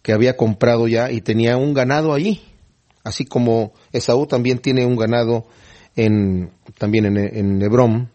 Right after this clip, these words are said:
y tiene también posesiones en, ahora, como nos dice aquí, en Seir, que después se llama Edom. En el capítulo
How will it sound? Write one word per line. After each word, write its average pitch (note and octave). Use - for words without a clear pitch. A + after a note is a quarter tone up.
y G#2+
tiene A2
también G2+
posesiones G#2
en, E2
ahora, G2+
como G2+
nos G2
dice G#2+
aquí, C#3
en A#2+
Seir, C#3
que -
después A2+
se B2
llama A#2+
Edom. F#2+
En D3+
el D#3
capítulo F3